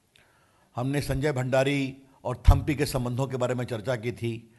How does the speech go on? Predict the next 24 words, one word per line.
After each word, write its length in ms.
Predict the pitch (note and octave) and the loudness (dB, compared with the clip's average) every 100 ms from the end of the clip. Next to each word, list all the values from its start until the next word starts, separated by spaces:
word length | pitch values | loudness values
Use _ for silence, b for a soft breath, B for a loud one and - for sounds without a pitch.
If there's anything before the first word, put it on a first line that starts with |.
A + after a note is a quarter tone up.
| b b | b b
संजय 300 | - A#2+ C#3 | -8 -4 -2
भंडारी 380 | B2 A#2+ B2+ C3 | -2 0 0 -2
फ्यूजिटिव 460 | B2+ A#2 A#2 C3+ B2+ | -2 -2 -2 0 0
है, 60 | |
आपको 220 | B2 B2 | 0 -2
पता 280 | A2 A#2 C3 | -6 -2 -2
है। 280 | A2+ A2+ A#2 - _ _ _ _ _ _ _ _ _ _ _ _ _ _ _ _ - | -2 -4 -8 -18 _ _ _ _ _ _ _ _ _ _ _ _ _ _ _ _ -8
दामाद 300 | A2 C3 C#3 | -2 0 0
श्री 240 | - C#3+ | -2 -4
से 220 | B2 D3 C3 | -2 -2 -2
उनके 240 | A#2+ C3+ | -2 -4
संबंधों 400 | A#2+ A#2+ A#2+ C3 | -4 -4 -4 -4
की 80 | A#2+ | -4
चर्चा 260 | A#2 A2 | -4 -2
बहुत 280 | A#2 A#2 - | -2 -2 -2
हुई 220 | A#2+ A#2+ | -2 -2
है 240 | G#2 G2+ - _ _ _ _ | -4 -8 -12 _ _ _ _
लंदन 240 | G2+ G#2+ A#2 | -8 -6 -4
की 120 | A2+ | -4
प्रॉपर्टी 360 | A2 G#2+ G#2 A#2 | -4 -4 -4 -6
को 100 | G#2 | -4
लेकर। 300 | G2 F#2+ - - _ _ _ _ b b b b b | -6 -10 -18 -20 _ _ _ _ b b b b b
और 560 | D#3 A3+ G#3 G#3 - - - - _ _ _ _ _ _ _ _ _ _ B B - | 12 12 12 12 -2 -16 -20 -20 _ _ _ _ _ _ _ _ _ _ B B 0
उन्होंने, 680 | E3+ F#3+ F3 E3 - - | 4 6 6 4 2 -6